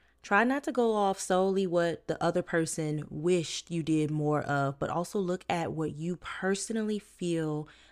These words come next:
like you could have improved on that your partner may not have mentioned.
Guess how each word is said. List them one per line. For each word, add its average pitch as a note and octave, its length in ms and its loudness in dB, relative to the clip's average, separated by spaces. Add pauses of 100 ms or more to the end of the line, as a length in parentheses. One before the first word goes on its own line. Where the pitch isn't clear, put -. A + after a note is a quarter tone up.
(140)
like D#3+ 260 -2
you E3 120 -4
could F#3 180 -4
have D#3 200 -2
improved D#3 540 -2
on C#3 320 -4 (380)
that D#3+ 200 2
your D#3 120 0
partner D#3+ 440 0
may D#3+ 300 0
not D3+ 240 -4
have C3+ 180 -8
mentioned. C#3 540 -10